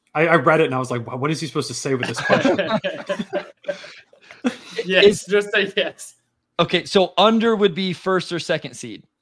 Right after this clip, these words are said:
Speaker 2: So over would be second or first seed. I'm thinking of,
Speaker 3: Okay.
Speaker 2: like, you know,
Speaker 3: Oh, yeah, yeah,
Speaker 2: just
Speaker 3: the
Speaker 2: the seed, yeah.
Speaker 3: standings. Got it. I'm
Speaker 2: Yeah, yeah.
Speaker 3: trying to complicate. I'm so sorry. Uh, over.
Speaker 2: It's fine.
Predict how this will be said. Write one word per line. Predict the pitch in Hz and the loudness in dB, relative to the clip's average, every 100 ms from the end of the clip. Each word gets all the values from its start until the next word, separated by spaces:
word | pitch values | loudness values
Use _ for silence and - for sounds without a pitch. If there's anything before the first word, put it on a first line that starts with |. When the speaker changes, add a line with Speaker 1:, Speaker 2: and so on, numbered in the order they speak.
| _ _ _ _ _ _ | _ _ _ _ _ _
Speaker 2:
So | - 160 143 | -8 -4 -2
over | 147 185 180 196 190 | -2 -4 -2 -2 -2
would | 170 147 | -4 -4
be | 147 147 139 | -4 -4 -6
second | 135 156 143 139 | -6 -8 -8 -10
or | |
first | 123 127 113 | -10 -12 -10
seed. | 120 | -8
I'm | 135 | -8
thinking | 165 156 147 | -6 -8 2
of, | 190 | 2
Speaker 3:
Okay. | 180 | 2
Speaker 2:
like, | 113 - | -4 -8
you | 131 | -14
know, | 113 117 | -10 -4
Speaker 3:
Oh, | |
yeah, | 180 160 | 0 0
yeah, | 143 | -2
Speaker 2:
just | 139 | -6
Speaker 3:
the | 156 | -10
Speaker 2:
the | 165 | -12
seed, | |
yeah. | - | -8
Speaker 3:
standings. | 180 165 143 120 - | -6 -6 -8 -16 -10
Got | 143 127 | -8 -8
it. | - | -6
I'm | 160 117 | -6 -6
Speaker 2:
Yeah, | 110 | -10
yeah. | |
Speaker 3:
trying | 107 160 147 | -4 -2 -4
to | |
complicate. | - 127 120 120 - | -8 -10 -10 -12 -8
I'm | 160 | -6
so | 139 110 | -6 -12
sorry. | - 98 101 _ - - | -14 -14 -16 _ -20 -12
Uh, | - 160 - | -6 -4 0
over. | 190 160 117 | 0 0 -4
Speaker 2:
It's | |
fine. | 123 113 113 | -4 -4 -6